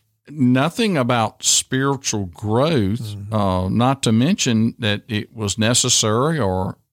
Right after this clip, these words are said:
Speaker 1: or how that happened or what the results of <laughs> that would be. And,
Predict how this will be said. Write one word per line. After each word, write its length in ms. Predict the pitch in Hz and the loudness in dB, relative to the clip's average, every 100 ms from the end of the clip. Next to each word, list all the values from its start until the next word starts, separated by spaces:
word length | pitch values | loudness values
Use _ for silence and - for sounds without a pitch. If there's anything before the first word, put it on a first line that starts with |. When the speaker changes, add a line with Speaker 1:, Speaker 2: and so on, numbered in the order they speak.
| - | -8
Speaker 1:
or 300 | 101 98 95 | -4 -2 -4
how 400 | - 127 135 123 | -2 0 0 0
that 240 | 120 107 | 0 0
happened 640 | - 123 131 165 175 180 120 | -2 -2 -2 -2 -2 0 0
or 260 | 101 104 - - - - | 0 0 -6 -20 -14 -2
what 160 | 127 127 | -2 0
the 100 | 127 | 0
results 560 | 117 101 123 143 135 | 2 2 2 2 0
of 220 | 135 120 | -2 -2
<laughs> 0 | |
that 160 | 156 131 | -2 -2
would 320 | 139 127 113 | -2 -4 -2
be. 440 | 123 143 160 170 117 | -2 0 0 0 2
And, 200 | 104 | 0